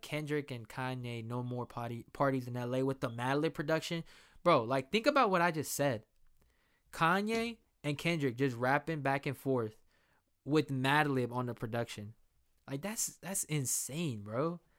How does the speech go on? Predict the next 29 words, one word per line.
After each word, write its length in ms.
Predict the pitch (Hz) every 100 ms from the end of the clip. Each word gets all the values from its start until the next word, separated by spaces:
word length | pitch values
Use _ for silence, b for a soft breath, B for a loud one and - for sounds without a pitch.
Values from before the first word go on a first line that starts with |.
| _
That's, 280 | 135 - -
that's 240 | 143 151 -
freaking 420 | - 190 160 143
crazy. 540 | 156 165 156 113 110 - b b b b b b
And 180 | 123 123
then 200 | 135 131
Saint 340 | - - 190 143
Pablo, 560 | 160 175 208 214 208 -
Sanfo 400 | - 151 175 -
on 260 | 202 202 202
there, 200 | 208 202
bro. 360 | 202 208 208 - b b b
Amazing, 640 | 120 120 135 165 170 170
sounds 280 | 160 175 165
beautiful. 680 | 147 170 180 170 175 170 170 b b b b b
Just 220 | 143 139
that 160 | 160 135
hook 340 | 123 175 175
right 220 | 175 170 -
there. 180 | 165
It's 140 | 156 202
just, 340 | 247 - -
this 220 | 170 226 -
album 400 | 156 165 160 156
to 140 | -
me 360 | 135 139 139 135
is 120 | 120
just, 240 | 127 120
like, 240 | 120 113